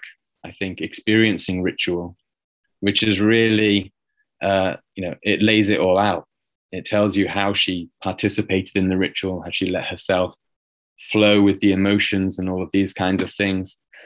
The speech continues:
to allow something more than she was expecting to happen. And it culminated with her seeing essentially an ectoplasmic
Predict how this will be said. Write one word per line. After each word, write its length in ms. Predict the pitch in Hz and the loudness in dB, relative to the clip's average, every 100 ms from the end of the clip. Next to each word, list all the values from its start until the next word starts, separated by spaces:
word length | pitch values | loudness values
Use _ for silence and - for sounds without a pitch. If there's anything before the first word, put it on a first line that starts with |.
| - _ | -20 _
to 280 | - 95 92 - - - _ - | 0 2 2 -4 -14 -16 _ -4
allow 540 | 98 104 110 110 95 - _ | 0 2 2 0 -2 -8 _
something 720 | - - 143 143 123 113 107 | -8 -2 -2 0 -2 -2 -2
more 500 | 107 117 131 131 127 | -2 0 2 2 2
than 400 | 107 107 104 98 - | 0 -2 -2 -4 -6
she 180 | - | 0
was 200 | 107 101 | 0 0
expecting 600 | 98 - 117 101 90 98 | -4 -4 -2 -2 -4 -8
to 100 | 92 | -6
happen. 460 | 92 107 - 85 87 _ _ _ - | -6 -6 -6 -8 -8 _ _ _ -6
And 100 | 92 | -4
it 80 | 92 | -2
culminated 600 | 110 107 101 95 98 - | 2 4 4 0 -4 -2
with 180 | 95 - - | -4 -4 -4
her 120 | 98 | -4
seeing 560 | - 104 107 98 95 - - _ _ - | 0 2 4 4 0 -4 -14 _ _ -6
essentially 460 | - 160 - 101 | -2 0 0 2
an 100 | 101 - | 2 0
ectoplasmic 840 | 117 - 113 110 110 101 104 - | -4 -2 -4 0 -2 0 -2 -4